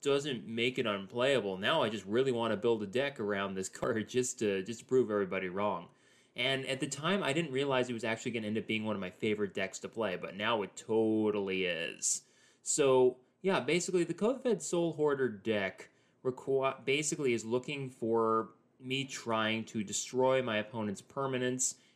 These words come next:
and try to be able to draw cards off of my commander's ability.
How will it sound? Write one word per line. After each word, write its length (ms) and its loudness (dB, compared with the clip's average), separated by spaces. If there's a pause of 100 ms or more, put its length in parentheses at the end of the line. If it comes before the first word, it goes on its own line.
and 100 -2
try 200 -2
to 60 -4
be 60 2
able 140 4
to 60 -8
draw 320 0
cards 520 -2
off 300 -6
of 140 -8
my 160 -6
commander's 640 -12
ability. 720 -8